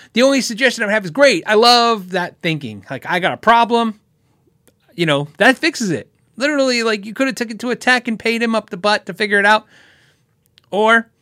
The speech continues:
you could pay somebody ten bucks and fix it yourself. Uh, smart, genius. I love it.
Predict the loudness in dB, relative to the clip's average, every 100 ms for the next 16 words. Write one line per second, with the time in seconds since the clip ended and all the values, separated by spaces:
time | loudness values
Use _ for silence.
0 | _ _ _ -8 -4 -4 -4 -2 0 0
1 | -2 -10 _ _ _ _ _ _ -8 -4
2 | -2 -4 -4 -4 -4 -6 -8 -10 -10 -8
3 | -6 -6 -8 -6 -4 -4 -4 2 4 4
4 | _ _ -20 -8 -6 -4 -6 -8 -12 -6
5 | -2 0 -2